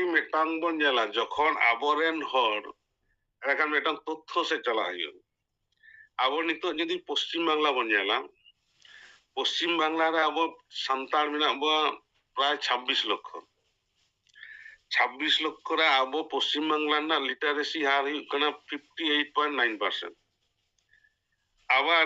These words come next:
ᱡᱩᱫᱤ ᱡᱷᱟᱲᱠᱷᱚᱸᱰ ᱵᱚᱱ ᱧᱮᱞᱟ, ᱡᱷᱟᱲᱠᱷᱚᱸᱰ ᱨᱮᱦᱚᱸ ᱠᱤᱱᱛᱩ ᱚᱸᱰᱮ ᱫᱚ ᱥᱟᱱᱛᱟᱲ ᱫᱚᱵᱚᱱ ᱠᱚᱢᱟ, ᱢᱩᱱᱰᱟᱹ ᱠᱩᱱᱰᱤᱭᱟᱹ ᱢᱤᱫᱴᱟᱝ ᱢᱮᱱᱟᱜᱼᱟ, ᱚᱸᱰᱮᱱᱟᱜ ᱞᱤᱴᱟᱨᱮᱥᱤ ᱯᱷᱤᱯᱴᱤ ᱥᱮᱵᱷᱮᱱ ᱯᱚᱭᱮᱱᱴ ᱱᱟᱭᱤᱱ ᱯᱟᱨᱥᱮᱱᱴ ᱚᱱᱠᱟ।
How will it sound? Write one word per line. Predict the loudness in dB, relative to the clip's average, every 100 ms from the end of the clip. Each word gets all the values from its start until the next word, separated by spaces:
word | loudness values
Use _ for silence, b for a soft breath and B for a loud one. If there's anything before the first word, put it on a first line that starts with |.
| 0
ᱡᱩᱫᱤ | -2 0
ᱡᱷᱟᱲᱠᱷᱚᱸᱰ | 2 0 0 0 0
ᱵᱚᱱ | 0 2
ᱧᱮᱞᱟ, | 2 2 -2 -4 -14 _ _ _ _ _ _ _ -12
ᱡᱷᱟᱲᱠᱷᱚᱸᱰ | 0 0 2 0 2
ᱨᱮᱦᱚᱸ | 2 2 0
ᱠᱤᱱᱛᱩ | -4 -4 -2 0 -2 -6 _ B B B B B -2
ᱚᱸᱰᱮ | 0 0
ᱫᱚ | 0 0 -2 _ _ _ _ -16
ᱥᱟᱱᱛᱟᱲ | -6 -4 0 2 2
ᱫᱚᱵᱚᱱ | 0 0 0 -2 -2
ᱠᱚᱢᱟ, | 0 2 4 2 0
ᱢᱩᱱᱰᱟᱹ | -2 0 0 0 0
ᱠᱩᱱᱰᱤᱭᱟᱹ | -2 -6 -2 0 0
ᱢᱤᱫᱴᱟᱝ | 0 0 0
ᱢᱮᱱᱟᱜᱼᱟ, | 0 0 2
ᱚᱸᱰᱮᱱᱟᱜ | 2 2 2 0 0
ᱞᱤᱴᱟᱨᱮᱥᱤ | -2 0 -2 -2 -6
ᱯᱷᱤᱯᱴᱤ | -6 -10 -8 -6
ᱥᱮᱵᱷᱮᱱ | 0 0 0 0
ᱯᱚᱭᱮᱱᱴ | 2 2 0 -6 -2
ᱱᱟᱭᱤᱱ | 0 0
ᱯᱟᱨᱥᱮᱱᱴ | 0 0 0 0
ᱚᱱᱠᱟ। | 0 -2